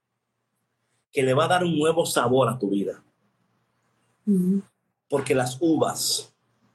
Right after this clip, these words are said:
Speaker 1: tienen un sabor distintivo.
Speaker 2: Ujú.
Speaker 1: Dice el salmista, "Probad y ver qué bueno es el Señor".
Speaker 2: Amén.
Speaker 1: Te va a dar un nuevo sabor por la vida, una nueva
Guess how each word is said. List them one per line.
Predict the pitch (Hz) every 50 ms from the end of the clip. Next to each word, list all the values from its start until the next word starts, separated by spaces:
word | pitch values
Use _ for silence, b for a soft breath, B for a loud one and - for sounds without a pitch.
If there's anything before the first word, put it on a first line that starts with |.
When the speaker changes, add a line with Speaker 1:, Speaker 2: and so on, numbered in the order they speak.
| _ _ _ _
Speaker 1:
tienen | - 135 147 156 170 165 160
un | 160 156
sabor | 135 - - 135 123 120 127 131 143 139 131 127
distintivo. | 127 123 - - 113 104 101 - - 135 135 123 127 131 127 - - - - - _ _ _ _ _ _ _ _ _ _ _ _ _ _ _ _ _ _ _ -
Speaker 2:
Ujú. | 190 180 175 170 175 170 175 170 170 170 170 180 202 240 240
Speaker 1:
Dice | 240 151 156 156 -
el | 196 185
salmista, | 170 - 175 156 147 139 151 156 139 127 - - 113 - - - - - - - - - _ _ _ _ _ _ _ _ -
"Probad | 156 147 147 139 131 143 147 139 120 104 90 - - - _ _ _ _ _ _ _
y | - - 147 139
ver | 131 156 151 135 117 101 - - - - _ _ _ _ _
qué | - - 139
bueno | 135 127 120 127 123 120 113 113
es | - -
el | 107 101
Señor". | - - 107 92 - 87 85 - - - - - - - _ - - - - _ _ - - _ _ _
Speaker 2:
Amén. | - 170 165 165 160 156 165 160 - - - _ _ _ _ _ _ -
Speaker 1:
Te | 143 135
va | 135 151
a | 160
dar | 175 175 175
un | 165 156
nuevo | 151 156 156 160 151
sabor | 156 - 147 131 127 127 127 135 143 139 -
por | - 127 120
la | 120 117
vida, | 113 127 127 131
una | 147 151
nueva | 156 170 165